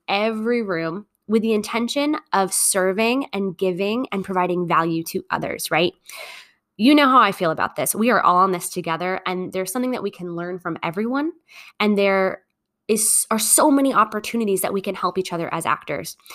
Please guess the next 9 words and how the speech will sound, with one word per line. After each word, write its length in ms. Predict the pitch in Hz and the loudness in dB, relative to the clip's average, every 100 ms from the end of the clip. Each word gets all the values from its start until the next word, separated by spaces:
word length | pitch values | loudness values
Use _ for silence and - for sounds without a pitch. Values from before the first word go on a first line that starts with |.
| - - - | -20 -8 0
And 280 | 208 196 - _ _ - | 2 2 -2 _ _ 2
the 120 | 226 | 4
way 360 | 214 240 269 | 6 8 6
that 140 | 277 240 | 4 -2
you 300 | 190 208 220 | 0 0 -2
can 200 | 220 220 | -4 -4
serve 320 | 214 180 180 | -2 0 0
and 120 | 185 | -2
help 320 | 175 170 170 | 0 -2 -2